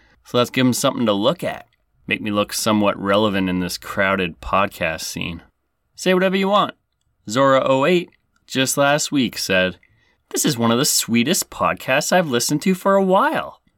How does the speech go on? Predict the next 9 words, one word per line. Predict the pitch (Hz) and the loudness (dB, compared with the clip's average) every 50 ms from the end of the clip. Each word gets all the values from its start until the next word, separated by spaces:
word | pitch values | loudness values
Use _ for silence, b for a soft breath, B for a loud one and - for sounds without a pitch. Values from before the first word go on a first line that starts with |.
| _ _ _ _ | _ _ _ _
The | - | -4
stories | - - - 175 190 208 196 139 107 | -4 -2 0 2 2 2 2 0 0
are | 92 | -4
full | - - - - 143 165 190 196 185 - _ _ - | -6 -8 -10 -2 0 0 0 0 -2 -6 _ _ 0
dumpster | 120 127 165 180 - - - 98 90 | 2 2 2 2 0 -4 -4 -6 -8
fire. | - - 90 82 76 73 71 71 - - - _ _ _ _ _ _ _ _ | -8 -6 -4 -2 -2 -4 -6 -10 -12 -16 -20 _ _ _ _ _ _ _ _
Presentation | - 170 180 170 151 - - 151 165 170 - 151 110 | -4 -2 0 0 -2 -2 0 0 0 2 0 0 -2
is | 92 87 - | -2 -4 -4
entertaining | 120 127 135 120 - - - 117 135 156 185 214 220 | -2 0 0 0 -2 -4 -2 -2 0 2 2 0 -2